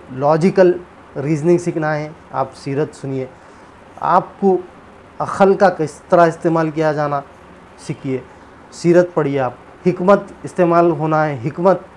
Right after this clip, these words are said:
किसे कहते हैं, हिकमत कैसा अप्लाई करते हैं, विजडम कैसा अप्लाई करते हैं, आप प्रॉफिट मोहम्मद सल्लल्लाहु अलैहि वसल्लम की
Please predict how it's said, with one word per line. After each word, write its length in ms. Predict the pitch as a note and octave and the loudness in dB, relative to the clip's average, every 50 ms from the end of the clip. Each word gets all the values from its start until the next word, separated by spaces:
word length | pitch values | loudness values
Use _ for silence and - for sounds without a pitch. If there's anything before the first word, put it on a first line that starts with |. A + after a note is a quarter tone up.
| - - - | -20 -10 -10
किसे 240 | E3 - - F3 D#3 | -10 -4 -4 -4 -4
कहते 300 | D#3+ D3+ D3+ D3 - D#3 | -2 -4 -6 -4 -6 -8
हैं, 120 | D3 B2 | -6 -8
हिकमत 380 | D3 C#3 - D#3 D#3+ E3+ E3 E3 - | -10 -12 -6 -4 -4 -4 -4 -4 -6
कैसा 300 | D#3+ D3 C#3 - E3+ E3 | -4 -4 -4 -2 -2 -2
अप्लाई 360 | D#3+ D#3 D3 - D3+ D#3+ D#3+ | -2 -2 -4 -4 -4 -4 -4
करते 320 | D#3+ D#3+ D3 C3+ - D3+ | -2 -4 -6 -6 -6 -6
हैं, 80 | D3 C3+ | -6 -6
विजडम 360 | C3 D3 C3+ C3+ E3+ F3 E3+ | -6 -8 -6 -2 -2 -2 -2
कैसा 260 | - - C#3+ - E3+ | -2 -6 -4 -2 -2
अप्लाई 260 | D#3 D3+ - D3+ D3+ D3 | -4 -2 -4 -6 -6 -4
करते 300 | D3 D3+ C#3+ D3 D#3 D3 | -6 -8 -6 -6 -6 -6
हैं, 80 | C#3+ C#3+ - - - - - - - - - | -6 -8 -14 -20 -20 -20 -20 -20 -16 -8 -2
आप 220 | D3 D#3 D3+ - - - | -2 -2 -2 -4 -6 -4
प्रॉफिट 360 | C#3+ C#3+ C#3 - F3 E3+ E3+ | -4 -2 0 0 -4 -2 -4
मोहम्मद 300 | D3+ - - D#3 D3+ D3 | -10 -10 -8 -8 -8 -8
सल्लल्लाहु 480 | - - C#3 C#3 C3+ C#3+ D3 D3 C#3+ C#3+ | -8 -8 -8 -8 -4 -4 -4 -2 -2 -2
अलैहि 260 | C#3 D3 C#3+ D3 C#3 | -2 -2 -2 -4 -6
वसल्लम 420 | C3+ C3 - C#3+ C3+ C#3 C#3+ D3 | -8 -10 -10 -10 -8 -8 -8 -8
की 260 | C#3+ D3+ F#3+ A3 A3 | -8 -8 -10 -10 -10